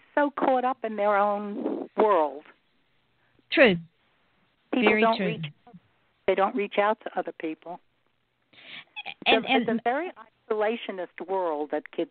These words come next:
Speaker 1: grow up in, in many respects. And sometimes it's someone you least expect who will help them. I mean, in
Speaker 2: I
Speaker 1: certain communities, grandmothers take over.
Speaker 2: Mm-hmm.
Speaker 1: In other communities, it's always somebody in a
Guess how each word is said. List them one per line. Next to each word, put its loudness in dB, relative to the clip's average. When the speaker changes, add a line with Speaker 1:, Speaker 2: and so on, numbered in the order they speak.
Speaker 1:
grow 0
up -4
in, 0
in -6
many -4
respects. -6
And 2
sometimes 0
it's -14
someone -2
you -10
least -4
expect -4
who -2
will 0
help -2
them. -6
I -2
mean, -2
in -2
Speaker 2:
I 8
Speaker 1:
certain -4
communities, -4
grandmothers 0
take -4
over. 0
Speaker 2:
Mm-hmm. 2
Speaker 1:
In -10
other -16
communities, -2
it's -8
always -4
somebody -2
in -6
a -6